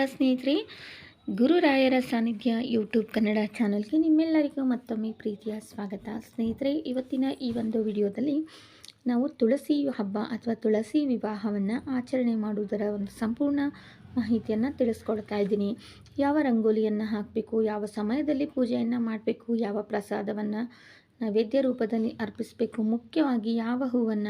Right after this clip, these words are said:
ಅರ್ಪಿಸ್ಬೇಕು ಮತ್ತು ಯಾವ ಮಂತ್ರವನ್ನ ಹೇಳ್ಬೇಕು, ಯಾವ ರೀತಿ ನಾವು ಪೂಜೆಯನ್ನ ಮಾಡ್ಬೇಕು ಅನ್ನೋದನ್ನ ಇವತ್ತಿನ ವಿಡಿಯೋದಲ್ಲಿ ಸಂಪೂರ್ಣವಾಗಿ ತಿಳಿಸ್ಕೊಡ್ತಿದ್ದೀನಿ ಸ್ನೇಹಿತರೆ. ವಿಡಿಯೋವನ್ನ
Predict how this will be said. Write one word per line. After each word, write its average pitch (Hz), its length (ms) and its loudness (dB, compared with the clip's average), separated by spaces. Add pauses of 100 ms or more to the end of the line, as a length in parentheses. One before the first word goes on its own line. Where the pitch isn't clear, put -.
(140)
ಅರ್ಪಿಸ್ಬೇಕು 220 840 -4 (400)
ಮತ್ತು 254 220 -2
ಯಾವ 214 340 0
ಮಂತ್ರವನ್ನ 254 640 0
ಹೇಳ್ಬೇಕು, 220 600 2
ಯಾವ 220 280 -2
ರೀತಿ 277 320 0
ನಾವು 233 220 2
ಪೂಜೆಯನ್ನ 214 560 -4
ಮಾಡ್ಬೇಕು 214 720 -4 (760)
ಅನ್ನೋದನ್ನ 220 360 2 (120)
ಇವತ್ತಿನ 311 440 0
ವಿಡಿಯೋದಲ್ಲಿ 214 500 0
ಸಂಪೂರ್ಣವಾಗಿ 233 760 0
ತಿಳಿಸ್ಕೊಡ್ತಿದ್ದೀನಿ 208 920 -2
ಸ್ನೇಹಿತರೆ. 214 560 -6 (1300)
ವಿಡಿಯೋವನ್ನ 254 320 4